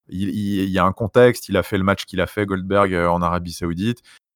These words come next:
Euh, il voulait, euh, il voulait le remettre sur une carte pour qu'il rebondisse un petit peu et le garder quand même chaud, euh, pour, euh, pour peut-être des projets futurs. Euh, bon, bah, du coup, voilà, tu le mets face à Dolph Ziggler qui est, qui est absolument, euh, bulletproof dans le ring, euh,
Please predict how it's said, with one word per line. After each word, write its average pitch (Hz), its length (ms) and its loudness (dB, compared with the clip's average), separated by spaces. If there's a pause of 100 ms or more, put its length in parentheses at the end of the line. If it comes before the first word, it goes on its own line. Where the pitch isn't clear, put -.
Euh, 87 540 4
il 80 240 -4
voulait, 90 320 -2
euh, 95 120 2
il 90 100 -4
voulait 87 240 -4
le 92 60 0
remettre 92 280 -2
sur 85 140 -8
une 85 100 -6
carte 113 480 2
pour - 220 -18
qu'il - 120 -4
rebondisse 98 460 -2
un 95 100 -2
petit 95 200 -8
peu 107 220 0
et 95 40 2
le 90 60 -4
garder 92 320 2
quand 95 100 -6
même 92 140 -2
chaud, 110 320 0
euh, 82 160 2
pour, 85 300 -6
euh, 82 40 -2
pour 80 220 -16
peut-être 87 280 -8
des 87 140 -8
projets 85 300 -8
futurs. 131 440 2 (520)
Euh, 85 100 0
bon, 80 140 -4
bah, 82 140 0
du 76 120 -10
coup, - 160 -10
voilà, 90 180 4
tu - 160 -14
le 80 60 -8
mets 82 160 0
face - 240 -8
à 78 40 -6
Dolph 76 200 -4
Ziggler 82 420 -2
qui - 140 -14
est, 76 60 -10 (400)
qui 76 200 -8
est 69 40 -4
absolument, 85 640 -2
euh, 78 40 0
bulletproof 82 540 -6
dans 87 100 -2
le 82 80 0
ring, 90 320 0
euh, 78 260 -2